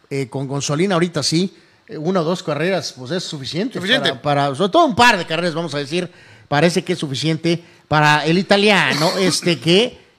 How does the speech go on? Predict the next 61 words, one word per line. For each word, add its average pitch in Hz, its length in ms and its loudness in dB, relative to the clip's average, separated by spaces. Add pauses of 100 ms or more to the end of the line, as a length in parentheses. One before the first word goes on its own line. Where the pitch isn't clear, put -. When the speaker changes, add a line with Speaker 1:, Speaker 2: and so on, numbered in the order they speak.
(140)
Speaker 1:
ocho - 400 -4
y 113 60 -10
cero, 156 420 -6
Carlos. 104 280 -16
Speaker 2:
Es, 175 100 -6
Speaker 1:
Es, 170 100 -10
es 175 120 -2
Speaker 2:
es 135 60 -8
Speaker 1:
esas 233 200 -2
cosas 226 280 -4
que 170 80 -8
si, 143 200 -10 (260)
si 151 120 -4
alguien 208 380 2
nos 147 140 -4
hubiera 175 260 4
dicho 180 320 6
al 165 80 2
principio 156 360 -2
de 165 60 2
la 127 60 -4
temporada 151 540 4
que 147 100 -8
Gonzolín 156 640 0 (280)
iba 202 180 2
a - 20 0
estar 202 280 0
ocho 185 180 -4
y 151 80 -6
cero, 202 400 2 (160)
Speaker 2:
Y 233 80 -4
que, 196 60 2
Speaker 1:
hubiéramos 202 320 4
Speaker 2:
no, 220 100 2
Speaker 1:
dicho 226 160 -4
que 160 60 -10
estaba 226 260 4
loco. 196 420 2
Speaker 2:
y 190 120 -4
que 156 260 0
Urías 180 560 0
iba 185 140 -4
a - 20 -2
estar 175 320 -2
con 143 160 -8
la 123 80 -4
marca 160 260 -2
que 190 100 -4
Speaker 1:
Mm, - 40 -10
Speaker 2:
tiene. 165 240 0
Speaker 1:
con 202 100 -2
marca, 208 540 0
exacto. 165 480 -6
Speaker 2:
Esa-, 135 260 -8
o 139 60 -14
sea, 165 140 0
el 156 180 -6
contraste 240 480 0
es, - 240 -6
es 175 140 -10
notable, 240 420 0